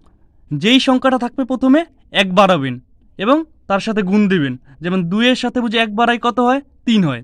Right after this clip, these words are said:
তিন দুগুণ ছয়, পাঁচ পাঁচা পঁচিশ। পঁয়ত্রিশ গুণ পঁয়ত্রিশ, কী করবেন? প্রথম সংখ্যা তিন,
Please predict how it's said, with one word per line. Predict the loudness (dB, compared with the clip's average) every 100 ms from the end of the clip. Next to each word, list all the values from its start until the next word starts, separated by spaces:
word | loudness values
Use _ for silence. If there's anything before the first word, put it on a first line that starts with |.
| -6
তিন | -4
দুগুণ | -2 0 -2
ছয়, | -2 -4 -2
পাঁচ | -4 -6
পাঁচা | -6 -8 -8
পঁচিশ। | -6 -8 -8 -10 -12 -20 _ -10 -4
পঁয়ত্রিশ | -4 -2 -2 -2
গুণ | -2
পঁয়ত্রিশ, | -4 -6 -4 -2 -2 -2 -12 _ -8
কী |
করবেন? | 0 2 4 2 0 _ _ -10
প্রথম | -2 -2
সংখ্যা | 0 0 2 0 -2 _ -4
তিন, | -2